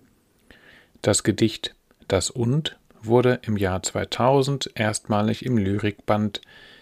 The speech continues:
Wir Planetenkinder im Bergstadt Verlag veröffentlicht. Es findet sich auch im Sammelband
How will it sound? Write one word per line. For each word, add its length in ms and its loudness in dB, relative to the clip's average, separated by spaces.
Wir 380 2
Planetenkinder 1300 0
im 180 2
Bergstadt 580 2
Verlag 400 0
veröffentlicht. 840 -8
Es 220 2
findet 340 4
sich 240 2
auch 200 2
im 140 -2
Sammelband 720 0